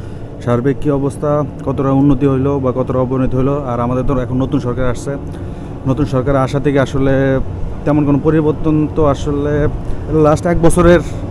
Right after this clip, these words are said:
যে রেকর্ড, সেটা দেখানো হয়েছে। তো নতুন সরকারের সময়টা ওইভাবে আসলে ইনক্লুডেড না, সেই হিসেবে আমাদের যে লাস্ট সরকার ছিল, তাদের থেকেই বিষয়টা ধরা হবে।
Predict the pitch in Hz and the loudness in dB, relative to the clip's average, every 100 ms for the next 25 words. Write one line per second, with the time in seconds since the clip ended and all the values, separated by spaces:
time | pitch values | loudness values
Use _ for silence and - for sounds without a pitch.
0 | - - - - - - 127 143 143 143 | -6 -4 -4 -6 -10 -8 -2 2 2 2
1 | 160 170 - 151 143 143 139 143 151 139 | 2 2 0 0 0 2 2 2 2 0
2 | 143 147 147 165 180 160 156 175 170 175 | -2 -2 0 2 2 2 4 4 4 2
3 | 170 - 156 170 170 170 170 170 170 170 | 2 0 2 4 4 4 2 2 0 0
4 | 160 156 160 160 151 156 160 160 151 151 | 2 4 4 4 4 2 2 2 2 0
5 | 139 151 147 143 - - - - - - | 0 0 0 -2 -2 -2 -2 -2 -2 -2
6 | - - - - - - - - 147 147 | -2 -2 -2 -2 -2 -2 0 4 4 6
7 | 156 160 147 147 156 147 143 156 - - | 6 6 6 4 4 4 4 4 2 0
8 | - - - - - - 135 160 - 175 | 0 -2 0 0 2 2 2 2 2 2
9 | 165 139 139 143 - 156 143 147 143 139 | 4 4 4 4 2 0 2 2 2 0
10 | - - - - - - - - - - | 0 0 -2 -2 0 0 0 0 2 2
11 | 127 135 139 135 127 117 110 131 131 117 | 4 4 4 4 2 2 2 2 4 2